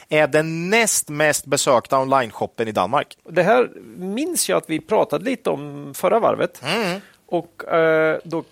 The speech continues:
Speaker 2: då hade jag nog kanske tänkt att de skulle backa lite grann efter pandemin här.
Speaker 1: Ja.
Speaker 2: Men det verkar ju hålla i. Det
Speaker 1: Du!
Speaker 2: verkar som att de har en kund, ett kundsegment som har hittat till dem på nätet här.
Speaker 1: Och online, först, de, de har ju brutet räkenskapsår
Speaker 2: Mm,
Speaker 1: här.
Speaker 2: mm.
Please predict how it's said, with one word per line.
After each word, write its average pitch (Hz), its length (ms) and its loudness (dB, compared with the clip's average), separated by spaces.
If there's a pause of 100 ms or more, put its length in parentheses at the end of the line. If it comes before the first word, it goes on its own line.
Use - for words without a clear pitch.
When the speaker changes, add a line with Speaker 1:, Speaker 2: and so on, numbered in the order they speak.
(160)
Speaker 2:
då 156 180 -4
hade 180 160 0
jag 208 160 0
nog 165 100 -8
kanske 151 220 -6
tänkt 151 220 -4
att 139 80 -8
de 143 100 -8
skulle 151 180 -6
backa - 360 -4
lite 226 180 -2
grann 147 240 0
efter 131 280 -2
pandemin 147 500 -4
här. 98 220 -4
Speaker 1:
Ja. 143 240 2 (340)
Speaker 2:
Men 156 220 -2
det 147 100 4
verkar 202 300 0
ju 160 60 0
hålla 170 400 -2
i. 254 300 -6 (240)
Det 135 100 -2
Speaker 1:
Du! 240 40 6
Speaker 2:
verkar 208 260 4
som 185 200 -4
att 185 80 0
de 180 140 -2
har 170 200 2
en 190 120 -6
kund, 190 340 -4
ett - 140 -6
kundsegment 147 640 -4
som 156 120 -8
har 147 80 0
hittat - 680 -2
till 143 180 -2
dem 131 140 -4
på - 80 -6
nätet 147 420 -2
här. - 120 -6 (160)
Speaker 1:
Och - 420 2 (600)
online, 214 800 2 (140)
först, - 480 0
de, 190 160 2
de 185 100 4
har 214 80 6
ju 196 60 2
brutet 226 400 0
räkenskapsår 127 540 0
Speaker 2:
Mm, 95 120 0
Speaker 1:
här. 78 180 -4
Speaker 2:
mm. 135 160 -16